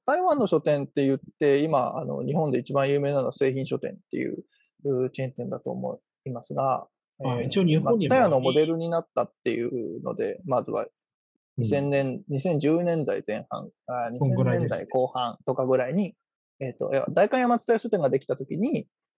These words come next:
Speaker 1: えー、代官山蔦屋書店は製品をモデルにしています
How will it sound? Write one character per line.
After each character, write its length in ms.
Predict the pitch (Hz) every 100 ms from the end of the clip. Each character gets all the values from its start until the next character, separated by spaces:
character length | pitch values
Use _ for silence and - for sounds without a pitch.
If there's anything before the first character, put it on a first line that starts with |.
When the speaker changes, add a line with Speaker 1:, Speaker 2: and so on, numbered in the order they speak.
| _ -
Speaker 1:
え 100 | 139
ー、 40 | 139
代 180 | 175
官 120 | 208 208
山 160 | 202
蔦 160 | 202 202
屋 80 | 190
書 120 | 202
店 220 | 165 151
は 220 | 202 143
製 200 | - 180
品 160 | 151 131
を 60 |
モ 100 | 127
デ 120 | 131 131
ル 100 | 131
に 120 | 127
し 80 | -
て 120 | 135
い 60 | 139
ま 140 | 131
す 120 | -